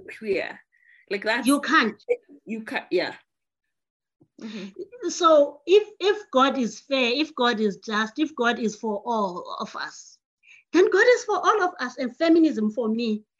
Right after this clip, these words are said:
Speaker 2: is just exactly that, that God loves you as you are. For as
Speaker 1: Mm.
Speaker 2: long as being who you are is not oppressive to another person, um, and is not, you know,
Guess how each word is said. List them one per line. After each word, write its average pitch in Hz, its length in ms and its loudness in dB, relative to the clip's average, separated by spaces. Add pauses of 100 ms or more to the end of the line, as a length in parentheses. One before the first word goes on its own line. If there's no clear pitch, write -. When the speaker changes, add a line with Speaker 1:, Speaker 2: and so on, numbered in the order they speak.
(280)
Speaker 2:
is 226 200 -2
just 240 360 -2 (460)
exactly 226 540 -2
that, 196 320 -6
that 208 180 -8 (140)
God 254 320 4 (360)
loves 226 380 0
you 247 220 -2 (140)
as 214 320 -4 (300)
you 220 460 0 (720)
are. 196 320 2 (640)
For - 180 -6
as 220 160 0
Speaker 1:
Mm. 226 40 -4
Speaker 2:
long 262 260 4
as 214 140 4
being 226 480 -2
who 254 140 2
you 233 300 0
are 214 280 2
is 208 140 0
not 226 200 4
oppressive 240 640 -4
to 247 100 -8
another 233 380 0
person, 220 520 -4 (360)
um, 202 800 2 (720)
and 220 240 4
is 202 180 2
not, 220 500 4 (580)
you 226 200 0
know, 220 420 4